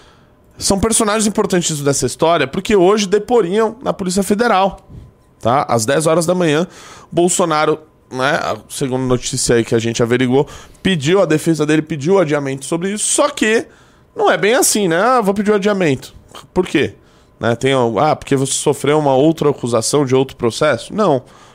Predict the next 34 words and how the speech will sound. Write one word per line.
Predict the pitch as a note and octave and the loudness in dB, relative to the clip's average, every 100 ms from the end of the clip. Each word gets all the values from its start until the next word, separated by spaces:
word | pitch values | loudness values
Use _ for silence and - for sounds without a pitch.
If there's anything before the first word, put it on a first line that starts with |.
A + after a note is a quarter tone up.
| _ | _
né? | G#2 A#2 B2+ A2 | -4 -2 -2 -6
Não, | G#2+ | -8
não | A2 A#2 A#2 | -8 -8 -8
tem | A2 C3 D3+ | -6 -4 -4
com | D3 | -6
muito | D3 C#3+ C#3 D3+ B2+ - - - - | -6 -4 -4 -4 -4 -8 -20 -20 -14
como | C3 | -6
fazer | C#3 C3 B2+ | -2 -2 0
ali | C3 | 0
uma | C3 C3 | 0 0
ligação, | B2+ B2+ B2 B2+ A#2+ A2+ - - - | 0 0 0 0 0 -2 -8 -20 -6
ao | A2 | -2
menos | A#2+ D3+ D#3+ | 0 0 2
no | D#3 | 0
âmbito | D#3 - | 0 -2
da | C#3+ | 2
defesa, | C3 B2+ C#3 C#3 A2 | 2 2 2 2 2
tá? | - A#2 B2+ - - - | -2 -2 -2 -8 -16 -4
Pra | B2 B2+ | 0 0
justificar | C3+ - C#3 - C#3+ | -2 -6 -8 -2 2
um | |
adiamento | C#3+ D3 D3+ D3+ D#3 | 2 0 0 0 -2
sobre | - F3+ A3+ | -2 -2 -2
isso. | A3 | -4
Então | - A#3+ | -2 0
pode | A#3+ A3+ | 0 0
ser | - A3+ | -2 -4
que | B3+ | -4
eventualmente | B3 A#3+ A3+ F3+ A3 - - - - - | -4 0 0 2 0 -2 -10 -20 -20 -8
neguem | F#3 F#3 F#3+ A3+ F3 | -2 0 0 0 0
esse | C#3+ - | 0 -2
pedido | C#3+ C3 | -4 -4
de | C3+ | -2
adiamento, | C3+ C3 C3 B2+ F3+ - A#2+ | 0 0 0 0 -2 -4 -10